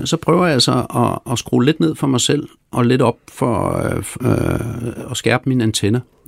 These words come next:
Øh, en naturlig interesse for det samfund, vi lever i, og den verden, vi lever i,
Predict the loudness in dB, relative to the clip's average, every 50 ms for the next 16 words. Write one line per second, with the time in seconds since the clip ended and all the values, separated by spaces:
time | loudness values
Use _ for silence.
0 | _ -4 -2 -2 -2 -4 -8 -14 -4 2 4 6 6 6 4 0 0 0 0 0
1 | 0 0 0 2 2 0 0 0 -2 -2 -2 0 0 0 0 -2 -2 -4 -2 0
2 | 2 2 2 4 4 2 2 2 0 -2 -2 -2 0 0 0 2 4 2 2 2
3 | 2 2 0 -2 -4 -8 -14 -16 -2 0 0 0 0 -2 -4 -4 -2 -2 0 0
4 | 2 2 2 2 2 2 2 2 2 2 2 2 0